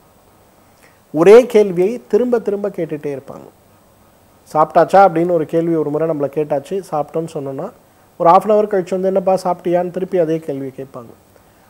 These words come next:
திரும்ப திரும்ப ஒரே கேள்வி கேட்டுட்டு இருப்பாங்க. நம்ம யோசிப்போம், "இது மூளை சேர்ந்த பிரச்சனை" அப்படின்னு. ஆனா நம்ம பரிசோதனை பண்ணி பார்த்தா, அவர்களுக்கு தைராய்டு நோய் இருக்கிறத நம்ம பார்க்க முடியும்.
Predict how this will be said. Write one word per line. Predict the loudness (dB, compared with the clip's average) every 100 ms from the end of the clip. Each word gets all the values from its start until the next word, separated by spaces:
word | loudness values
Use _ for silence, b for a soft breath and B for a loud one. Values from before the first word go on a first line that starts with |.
| b 0
திரும்ப | 2 6 6
திரும்ப | 6 6 6 6
ஒரே | 6 2
கேள்வி | 2 -4 -4 -6
கேட்டுட்டு | -6 -6 -12
இருப்பாங்க. | -14 -14 -16 -20 -8
நம்ம | -2 0
யோசிப்போம், | 2 2 0 -2 0
"இது | 2 0
மூளை | 0 2 0
சேர்ந்த | 0 -4 -2 -6
பிரச்சனை" | -8 -8 -8 -8 -10 -20 b b -14
அப்படின்னு. | -14 -14 -12
ஆனா | -4 -2
நம்ம | -2 -4 -2
பரிசோதனை | -2 0 -2 0 -2
பண்ணி | -2 -2
பார்த்தா, | -4 -4
அவர்களுக்கு | -6 -6 -6 -6 -8 -6
தைராய்டு | -4 -2 -2 -2
நோய் | -4 -6
இருக்கிறத | -8 -8 -8 -8
நம்ம | -12 -14
பார்க்க | -18 -20 -20
முடியும். | -20 -20